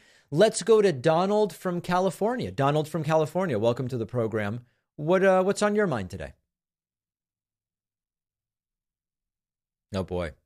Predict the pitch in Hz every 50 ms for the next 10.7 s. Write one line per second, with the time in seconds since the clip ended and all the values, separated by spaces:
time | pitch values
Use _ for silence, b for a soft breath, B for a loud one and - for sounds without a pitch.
0 | _ _ _ _ _ _ _ _ _ _ _ _ - - 135 135 147 156 160 139
1 | 127 139 - - - 185 208 202 180 143 - 139 - - 190 214 214 208 - -
2 | - - 147 143 143 147 147 135 143 135 127 123 120 120 117 117 120 - 127 123
3 | - - 156 143 - - 143 135 120 117 120 120 117 110 107 - 147 156 160 151
4 | - - 185 147 110 123 123 120 - - - 117 101 104 101 101 120 151 160 b
5 | b b b b b b 127 139 175 196 202 - - - - 202 196 196 180 180
6 | 151 127 120 123 127 147 180 196 214 226 220 190 151 127 101 87 78 76 - _
7 | - 110 101 117 131 160 180 196 208 226 226 202 247 240 240 220 - - - 185
8 | 160 151 151 147 139 139 131 123 127 151 170 185 196 202 196 - - _ - 156
9 | 143 131 123 123 - - - 165 165 165 165 156 143 151 147 - 139 147 147 139
10 | 139 131 - - 131 123 123 123 123 123 123 135 123